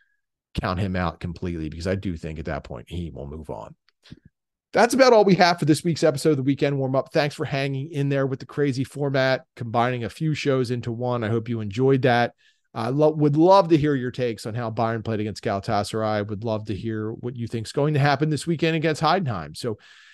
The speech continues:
as always, reach out to me at the Barrel Blog on Twitter. Hit me up with comments to this post on B F W, and, and I certainly love, uh, interacting with you guys and responding to things that you have to say. Uh,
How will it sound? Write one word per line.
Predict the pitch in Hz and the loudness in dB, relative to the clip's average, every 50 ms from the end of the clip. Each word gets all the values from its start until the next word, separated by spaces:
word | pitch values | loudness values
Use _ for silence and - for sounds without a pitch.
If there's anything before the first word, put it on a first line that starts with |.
| - _ | -8 _
as | - 147 156 120 160 | 2 2 4 6 6
always, | 160 165 160 139 113 | 6 8 6 4 4
reach | 123 135 135 - - | 2 0 0 2 2
out | 135 135 135 131 - | 2 2 2 2 -2
to | - 120 | -6 -8
me | 127 131 131 127 131 - | -6 -6 -6 -6 -6 -4
at | 110 117 117 | -4 -4 -4
the | - | -4
Barrel | 110 123 117 117 117 117 | -2 0 2 2 2 2
Blog | 117 127 123 120 117 110 | 2 2 2 2 2 0
on | 104 101 | -4 -8
Twitter. | - - - 127 127 127 127 | -10 -8 -6 -4 -2 0 0
Hit | 117 117 113 | 0 0 -2
me | 120 113 | -2 -6
up | 113 101 | -6 -6
with | 104 - | -8 -10
comments | - - - 113 117 120 113 110 110 - - - _ _ _ _ _ _ _ | -8 -6 -4 -4 -2 -2 -4 -4 -6 -8 -14 -16 _ _ _ _ _ _ _
to | - - 196 170 | 2 4 6 6
this | 156 151 147 | 6 6 4
post | - - - 165 160 160 170 165 - | 2 -2 0 2 4 4 2 0 -2
on | 131 123 127 117 | -6 -6 -4 -4
B | 127 127 127 | -2 0 0
F | 120 113 - | -2 -2 -2
W, | 139 123 113 120 120 117 113 110 | -4 -4 -4 -2 -4 -4 -4 -4
and, | 110 104 | -6 -8
and | - 101 101 101 | -10 -8 -6 -6
I | 95 104 101 | -4 -4 -6
certainly | - - - 135 127 127 123 110 107 104 104 | -6 -4 -2 -2 -2 -2 -2 -4 -4 -2 -2
love, | 110 110 104 107 104 98 - - _ | 0 0 0 0 0 -2 -6 -12 _
uh, | - 90 92 90 90 - 147 | -6 -4 -2 -2 -2 -2 0
interacting | 135 135 127 113 117 117 - 120 | 0 2 4 4 4 4 2 -2
with | 110 98 | -4 -4
you | 98 98 | -6 -4
guys | 101 120 101 98 95 - | -2 -2 0 0 -2 -4
and | - 92 | -6 -10
responding | 90 - - - 107 98 95 95 95 90 | -12 -12 -10 -10 -10 -8 -8 -10 -10 -10
to | 82 | -10
things | - 95 90 87 87 80 - - 87 | -10 -10 -10 -10 -10 -10 -12 -14 -12
that | 90 87 82 78 - | -10 -10 -10 -10 -10
you | - 90 80 | -12 -14 -12
have | - - 65 - - | -10 -12 -12 -12 -14
to | - | -16
say. | - - - - 95 76 60 52 - - - - - - - - _ | -14 -12 -8 -6 -4 -4 -4 -6 -10 -16 -20 -20 -20 -20 -20 -18 _
Uh, | - 123 120 117 107 104 101 101 | -6 -4 -2 0 0 0 -2 -4